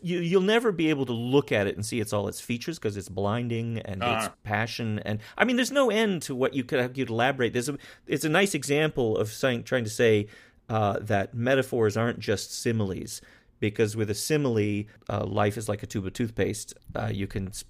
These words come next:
Speaker 1: presumably, uh, whatever I meant by that could be specified.
Speaker 2: Yeah, it, it can
Speaker 1: <laughs> Uh,
Speaker 2: keep you from losing your gums.
Speaker 1: Whereas a metaphor is kind of, uh,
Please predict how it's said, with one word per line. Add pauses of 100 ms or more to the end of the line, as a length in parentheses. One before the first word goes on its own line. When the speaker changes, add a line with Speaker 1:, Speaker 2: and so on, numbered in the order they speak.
(200)
Speaker 1:
presumably,
uh,
whatever
I
meant
by
that
could
be
specified.
Speaker 2:
Yeah,
it,
it
can
Speaker 1:
<laughs>
Uh,
Speaker 2:
keep
you
from (180)
losing (220)
your
gums.
Speaker 1:
Whereas
a
metaphor
is
kind
of, (280)
uh,